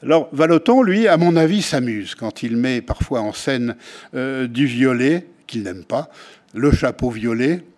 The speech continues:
mille neuf cent sept, puis un violet, euh, sursaturé. Euh, ou bien, là, euh, je crois que moi j'y vois de l'ironie, là, euh, dans Cette femme couchée, mille neuf cent vingt-quatre, c'est un, euh, Vallotton,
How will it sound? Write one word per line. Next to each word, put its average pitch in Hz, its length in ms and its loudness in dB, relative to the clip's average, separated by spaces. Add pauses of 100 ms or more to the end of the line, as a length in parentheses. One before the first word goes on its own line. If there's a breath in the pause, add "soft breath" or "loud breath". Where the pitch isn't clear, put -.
(140)
mille 120 240 -6
neuf 107 160 -6
cent 107 220 -6
sept, - 420 -4
puis - 120 -16
un - 100 -12
violet, 101 440 -4
euh, 82 120 -14 (640)
sursaturé. - 720 -8 (120)
Euh, 95 480 -14 (880 loud breath)
ou 151 100 2
bien, 180 360 4
là, 139 320 2
euh, 101 440 -8
je - 100 -20
crois 139 160 -4
que - 140 -16
moi 143 160 2
j'y 143 160 0
vois 151 180 2
de 123 80 -2
l'ironie, 117 640 -4
là, 92 280 -10
euh, 98 140 -8
dans 104 180 -6
Cette - 240 -8
femme 120 280 -6
couchée, 151 380 0
mille 127 180 -2
neuf 117 160 -4
cent 113 140 -8
vingt-quatre, 110 440 -4
c'est - 240 -12
un, 95 180 -12 (440 loud breath)
euh, 107 80 -12
Vallotton, 104 800 -6